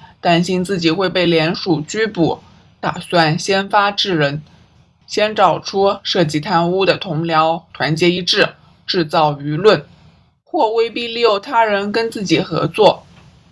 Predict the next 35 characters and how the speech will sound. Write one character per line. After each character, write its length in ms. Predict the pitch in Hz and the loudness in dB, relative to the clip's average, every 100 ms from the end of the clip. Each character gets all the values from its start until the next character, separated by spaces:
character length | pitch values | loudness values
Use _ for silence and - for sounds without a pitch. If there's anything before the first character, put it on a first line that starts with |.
| _ _ _ _ - | _ _ _ _ -6
如 180 | 151 | -2
果 160 | 147 160 | 2 2
名 220 | 156 156 | 2 0
单 200 | 156 170 | 0 0
上 240 | 202 196 175 | 0 0 2
有 160 | 147 | 0
督 240 | 147 202 214 | -2 -4 -2
察 300 | 247 170 160 | 2 2 2
级， 380 | - 156 156 156 - _ | -2 0 0 0 -8 _
甚 260 | - 285 247 | 0 0 0
至 380 | 247 233 202 - | 2 4 4 0
警 300 | - 196 170 | -4 -2 0
司 260 | 170 262 262 | -2 -2 -2
级 160 | - | 0
的 140 | 185 185 | 2 2
警 240 | 175 160 | 0 -4
官， 340 | 170 190 202 - - - _ _ _ - | 2 2 2 -6 -20 -20 _ _ _ -4
便 360 | 160 143 151 | -2 0 -2
能 160 | 151 151 | -2 2
有 220 | 165 151 | 2 2
效 320 | 175 - 233 | -2 0 0
地 140 | 190 165 | 2 -2
影 180 | 147 160 | -2 -2
响 240 | 175 - | -2 0
上 300 | - 156 139 | 0 -2 -2
级， 340 | - 104 92 - - _ _ - | -6 -6 -8 -12 -20 _ _ -10
煽 260 | - 226 233 | -2 -2 0
动 220 | 240 208 | 0 -2
警 260 | 202 185 | -4 0
联 160 | 170 185 | 0 0
之 160 | 208 226 | -2 -2
间 240 | 247 247 | 0 0
的 80 | 196 | 0
对 240 | 160 151 | 0 -2
立。 300 | 139 147 - | 0 -4 -6